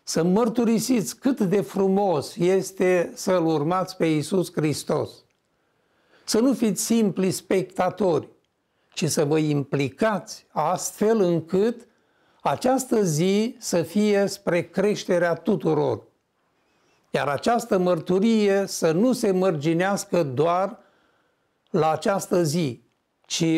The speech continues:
în orice moment să vă ridicați și să-L preamăriți pe Hristos.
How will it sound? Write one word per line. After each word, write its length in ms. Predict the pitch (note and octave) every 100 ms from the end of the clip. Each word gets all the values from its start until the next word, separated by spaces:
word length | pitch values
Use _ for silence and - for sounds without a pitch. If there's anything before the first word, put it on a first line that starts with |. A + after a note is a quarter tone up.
| D#3+
în 260 | D3 C3+
orice 420 | B2+ A3+ C#4 - B3
moment 600 | A3+ G#3+ F#3+ C#3+ A#2 - _ _
să 180 | -
vă 140 | E3 D#3+
ridicați 880 | D3+ C#3 C3+ C3 - F3 A#3+ A#3+ - _ _ _ _ _ _
și 460 | - F3+ F#3+ A3
să-L 340 | G#3+ F#3 F3+ E3
preamăriți 760 | - F#3+ F#3 E3+ G#3 A3 -
pe 180 | F3 E3
Hristos. 580 | D#3 D3+ C#3 F3+ C3+